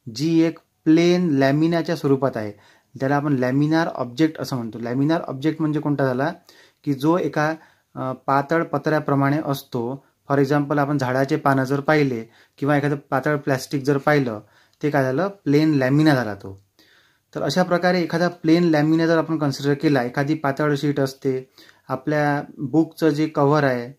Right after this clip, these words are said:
ते किंवा बुकमधले जे पेजेस आहे आपल्या, ते आपण घेऊ शकतो, कन्सिडर करू शकतो अशा प्रकारे. किंवा एखादा कागद आहे आपण कन्सिडर केला, तो काय आहे, एक प्लेन लॅमिना आहे, त्याला आपण लॅमिनार ऑब्जेक्ट असं म्हणतो.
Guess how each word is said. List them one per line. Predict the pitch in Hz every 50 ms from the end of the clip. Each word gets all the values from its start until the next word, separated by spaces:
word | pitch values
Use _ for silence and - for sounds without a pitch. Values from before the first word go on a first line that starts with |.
| _
ते | 151 147 143 131 127 123 - _
किंवा | 143 143 143 139
बुकमधले | 131 131 147 156 - 156 147 143 151 147
जे | 160
पेजेस | 156 - 147 139 143 156 151 156
आहे | 147 131
आपल्या, | 127 120 131 135 135 - -
ते | 170
आपण | 156 143 - 156 147
घेऊ | 127 127 131
शकतो, | 127 127 120 - - 127
कन्सिडर | 131 131 123 117 135 127 127
करू | 127 135 127 117
शकतो | 139 135 135 - - 180 208 - - _ _ _ _ _ - - - _ _ _ _ -
अशा | 143 139 180 170
प्रकारे. | 165 170 160 165 170 165 170 175 175 175 - _ _ _ _ _
किंवा | 156 156 165 160
एखादा | 156 170 160 170
कागद | 165 156 143 139 143 165 160
आहे | 160 143 139 135 135 135 135 - _ _ _ _ _
आपण | - 127 139 147 139
कन्सिडर | 143 139 139 147 131 139
केला, | 135 - 135 123 123 135 139
तो | - 160
काय | 156 170 160 160
आहे, | 180 196 185
एक | 180 180 -
प्लेन | 160 - _ 156 151 160 170 180 175
लॅमिना | 147 139 135 135 147 156 160 165 156
आहे, | 139 113 110 101 98 98 - _ _ _ _ _ _ _ _ _ _ _ _ _ _ _ -
त्याला | 147 147 151
आपण | 151 147 156
लॅमिनार | 151 139 131 131 143 151 156 170 170 170
ऑब्जेक्ट | - 143 127 123 131 151 143 143 -
असं | 131 - 147
म्हणतो. | 135 123 110 107 95 98 101 101